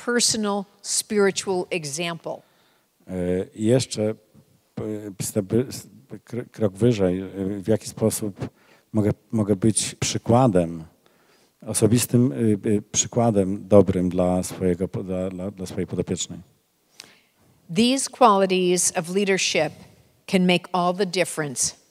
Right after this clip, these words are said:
Speaker 1: often the difference between life and death.
Speaker 2: I te, te wszystkie, y, y, y, jakby pozytywne cechy dobrego przywództwa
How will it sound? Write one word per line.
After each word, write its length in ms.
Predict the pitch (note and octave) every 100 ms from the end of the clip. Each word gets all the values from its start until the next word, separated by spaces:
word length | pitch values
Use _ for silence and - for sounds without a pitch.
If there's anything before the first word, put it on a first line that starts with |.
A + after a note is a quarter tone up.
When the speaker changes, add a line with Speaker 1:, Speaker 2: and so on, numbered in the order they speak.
| _ -
Speaker 1:
often 400 | F#3 F#3 G#3+ G3
the 80 | F#3+
difference 500 | F3 E3 F3 D#3+ -
between 420 | D#3+ - D#3+ D#3
life 400 | D3+ D3+ D3+ - -
and 300 | D3+ D3 - _ -
death. 240 | A2+ A2+ - _ _ _ -
Speaker 2:
I 100 | G#2+
te, 160 | A2+
te 160 | - C3
wszystkie, 640 | - D#3+ - D3+ C#3+ C3+
y, 40 | D3 C3 A#2+ A#2 A2+ C#3
y, 800 | B2 A#2 A2+ A#2+ A#2+ A#2+ A#2+ -
y, 160 | C3 A#2
jakby 180 | G#2 G2+
pozytywne 520 | - G#2+ A2 C3 B2
cechy 520 | - A2 G2 G2 F#2+ G2+ -
dobrego 600 | G#2 G2 G#2 G#2 A2 G#2+
przywództwa 880 | - A2 G2+ G2+ - - F#2+ F#2+